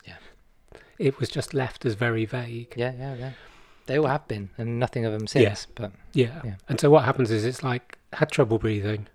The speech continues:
Speaker 2: had problems with heart, and this is every single week now.
Speaker 1: Mm.
Speaker 2: Um, and a lot of that is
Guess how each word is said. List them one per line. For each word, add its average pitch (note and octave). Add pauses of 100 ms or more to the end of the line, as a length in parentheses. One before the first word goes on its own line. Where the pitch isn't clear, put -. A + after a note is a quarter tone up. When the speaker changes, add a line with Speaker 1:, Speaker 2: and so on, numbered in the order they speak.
Speaker 2:
had A#2
problems A2
with B2+
heart, A2
and B2
this C3
is C3+
every A#2
single A2+
week A2+
now. C#3+
Speaker 1:
Mm. G2+ (1120)
Speaker 2:
Um, B2 (720)
and C#3+
a C3+
lot C#3+
of B2
that A#2
is A2